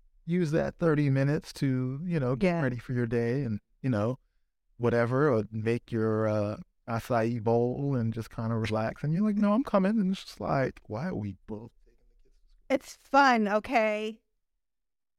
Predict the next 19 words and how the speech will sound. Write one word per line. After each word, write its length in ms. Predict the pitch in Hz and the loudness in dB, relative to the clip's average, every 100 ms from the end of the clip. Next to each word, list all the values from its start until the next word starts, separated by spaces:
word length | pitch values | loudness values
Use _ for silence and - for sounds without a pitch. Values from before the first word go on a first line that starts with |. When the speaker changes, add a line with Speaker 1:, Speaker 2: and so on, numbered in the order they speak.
| _ _ _ _ _ _ _ _ _ _ _ - 113 | _ _ _ _ _ _ _ _ _ _ _ -12 -10
Speaker 1:
Okay. 180 | - - _ _ - | -6 -8 _ _ -8
Speaker 2:
<laughs> 80 | 294 - _ _ _ _ _ 466 _ - - - - _ - - - _ - _ _ | -8 -8 _ _ _ _ _ -20 _ -20 -20 -20 -20 _ -20 -20 -20 _ -20 _ _
Thanks 200 | 233 254 | 0 2
for 80 | 247 | 0
joining 280 | 208 208 208 | 2 2 2
us 100 | - | -2
today, 280 | - 185 190 | -6 -4 -2
guys. 340 | 190 190 233 254 131 - | -2 -2 -2 -8 -16 -20
Speaker 1:
Yes. 240 | - - _ | -20 -20 _
For 160 | _ 117 | _ -4
Bones 480 | 123 143 147 151 131 | 0 2 2 2 2
and 200 | 135 123 | -2 -2
B 300 | 117 131 139 | -2 -4 -6
K. 720 | - - 117 113 101 90 85 - _ _ _ _ | -8 -4 -2 0 -2 -4 -10 -18 _ _ _ _
Speaker 2:
Business 460 | 180 196 208 214 - | -6 -2 -2 -2 -4
of 100 | 208 - | -8 -2
Family 340 | 220 220 226 | 0 2 0
and 240 | - 220 220 | 0 0 2
Fashion. 680 | 226 262 277 - 220 220 | 2 2 0 -4 -2 -4